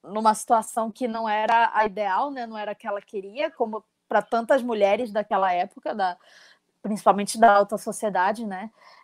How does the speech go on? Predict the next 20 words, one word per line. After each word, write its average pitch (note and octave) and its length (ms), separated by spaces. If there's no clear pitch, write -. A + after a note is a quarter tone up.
É, G3+ 600
as G3+ 240
mulheres G#3+ 440
das A3+ 280
outras A#3 280
classes A#3+ 520
viviam B3 380
também A#3+ 240
situações A#3+ 460
que - 80
elas A3+ 160
não A#3 100
queriam, C4+ 380
mas C#4 240
eram, B3 280
é, C4 220
outros, E4 440
outras C#4 300
situações, G3+ 520
enfim. G3 220